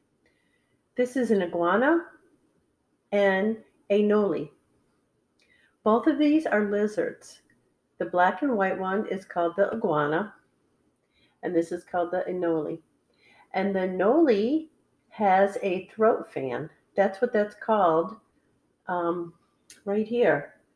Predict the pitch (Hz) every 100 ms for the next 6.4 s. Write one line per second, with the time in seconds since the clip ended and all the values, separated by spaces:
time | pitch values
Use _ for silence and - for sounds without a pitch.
0 | _ _ _ _ 202 196 180 202 220 214
1 | 196 190 196 196 233 190 151 - - _
2 | _ - 294 320 240 196 208 262 330 330
3 | _ 247 262 277 277 277 277 - - 311
4 | 320 320 - _ _ _ _ _ _ _
5 | _ _ _ _ _ - 226 - - 320
6 | 247 226 240 -